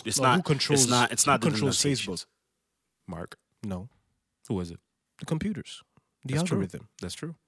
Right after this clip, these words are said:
Speaker 3: The algorithm has
Speaker 2: It's
Speaker 3: no
Speaker 2: the
Speaker 3: soul.
Speaker 2: algorithm. He's not in control. The algorithm controls everything.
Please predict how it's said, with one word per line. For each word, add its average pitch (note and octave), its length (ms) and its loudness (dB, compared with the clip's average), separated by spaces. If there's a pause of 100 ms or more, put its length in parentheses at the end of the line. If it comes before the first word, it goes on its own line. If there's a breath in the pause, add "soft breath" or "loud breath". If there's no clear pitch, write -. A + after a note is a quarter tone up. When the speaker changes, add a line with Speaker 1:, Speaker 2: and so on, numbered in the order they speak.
(140)
Speaker 3:
The G#2+ 120 0
algorithm A2+ 440 0
has A#2 160 -4
Speaker 2:
It's A#2+ 60 -4
Speaker 3:
no B2 60 -2
Speaker 2:
the E3+ 60 2
Speaker 3:
soul. F3+ 160 4
Speaker 2:
algorithm. G#2 500 -2
He's B3 180 2
not C3+ 160 2
in G#2+ 100 -4
control. G#2 420 -6 (440)
The C3+ 140 -6
algorithm A#2 600 0
controls G2+ 380 -6
everything. F2+ 360 -10